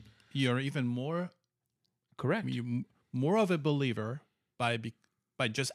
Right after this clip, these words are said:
Speaker 1: asking questions and really thinking through.
Speaker 2: Yeah.
Speaker 1: Um,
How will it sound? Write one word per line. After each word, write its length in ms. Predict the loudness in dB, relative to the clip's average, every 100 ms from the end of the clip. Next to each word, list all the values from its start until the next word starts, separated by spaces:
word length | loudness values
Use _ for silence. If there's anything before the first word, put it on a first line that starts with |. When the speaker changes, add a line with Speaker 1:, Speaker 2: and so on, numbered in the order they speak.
| -8
Speaker 1:
asking 380 | -6 -2 -2 -2
questions 440 | -2 -2 -4 -4
and 220 | -2 -2 -2
really 200 | 0 -2
thinking 380 | -2 -4 -4
through. 440 | -6 -4 -2 0 -2
Speaker 2:
Yeah. 280 | 0 2 2 -2 _ _ _ -4
Speaker 1:
Um, 400 | -2 0 -2 -6